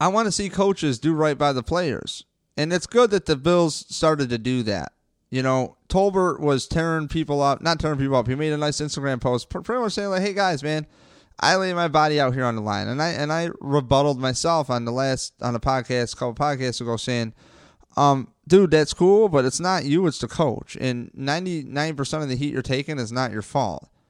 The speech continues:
You're not the one being called to go on a swing pass. Next thing you know, the guy rushes really well. After that, you know, he was used north-south, Mike Tolbert. And I don't think he's played bad since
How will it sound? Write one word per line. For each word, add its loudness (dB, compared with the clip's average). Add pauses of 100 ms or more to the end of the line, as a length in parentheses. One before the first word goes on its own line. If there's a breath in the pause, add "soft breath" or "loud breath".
(140)
You're -2
not 0
the 0
one 0
being -2
called 2
to -2
go 0
on 0
a -4
swing -6
pass. -6
Next -4
thing -4
you -4
know, 0 (1200)
the 0
guy 2
rushes 0
really 2
well. -2 (1500)
After -4
that, -12
you -4
know, -2
he 0
was -2
used -2
north-south, -2
Mike -6
Tolbert. -10 (920)
And -2 (680)
I 4
don't 0
think 0
he's -2
played 0
bad -2
since -10